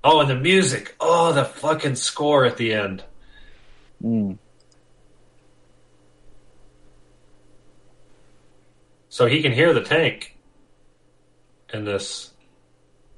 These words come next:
Speaker 1: This is you, Fonzo. This is your scene.
Speaker 2: That's what I'm talking about. See?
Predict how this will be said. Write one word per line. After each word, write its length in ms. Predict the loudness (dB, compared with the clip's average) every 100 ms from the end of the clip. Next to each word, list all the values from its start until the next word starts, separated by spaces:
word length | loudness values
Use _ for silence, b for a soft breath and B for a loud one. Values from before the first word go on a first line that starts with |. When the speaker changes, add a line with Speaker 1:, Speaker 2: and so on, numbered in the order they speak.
| -20 -20 -20 -20 -20 _ -20 -4
Speaker 1:
This 200 | -2 0
is 240 | -2 -2 2
you, 140 | 2
Fonzo. 460 | 2 0 0 -2 -6
This 200 | -6 -6
is 120 | -4
your 140 | -4
scene. 460 | -4 -6 -6 -10 -16 _ _ _ _ _ _
Speaker 2:
That's 140 | -4 0
what 60 |
I'm 80 | 2
talking 320 | 2 0 2
about. 400 | 2 4 2 0 _
See? 360 | 2 4 2